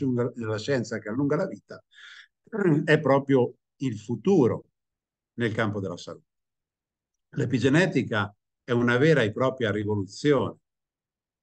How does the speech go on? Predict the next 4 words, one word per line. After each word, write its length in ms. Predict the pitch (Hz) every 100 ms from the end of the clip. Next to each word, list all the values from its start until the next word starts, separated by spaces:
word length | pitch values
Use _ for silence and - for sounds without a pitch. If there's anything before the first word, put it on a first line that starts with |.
| _ _ _
e, 340 | - 143 139 135
eh, 880 | 123 117 113 107 104 101 98 98 -
sicuramente, 1400 | - 123 135 127 127 165 156 147 120 104 101 92 90 - _ _ _ _ _ _
mm, 100 | 110